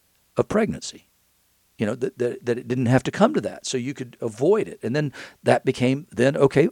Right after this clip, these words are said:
of abortion. And then it became all these other things. And, and Paul says it starts with sex and then moves from there.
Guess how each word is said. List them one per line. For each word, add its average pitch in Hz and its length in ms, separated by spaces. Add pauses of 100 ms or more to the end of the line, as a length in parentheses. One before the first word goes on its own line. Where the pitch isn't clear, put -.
of 151 100
abortion. 196 480 (300)
And 113 100
then 143 60
it 165 80
became 131 300
all 147 260
these 139 320
other 123 340
things. 113 760 (320)
And, 127 160
and 127 180
Paul 214 220
says 233 320
it - 80
starts - 260
with - 120
sex 147 340
and 139 60
then 135 160
moves 147 120
from 151 140
there. 180 160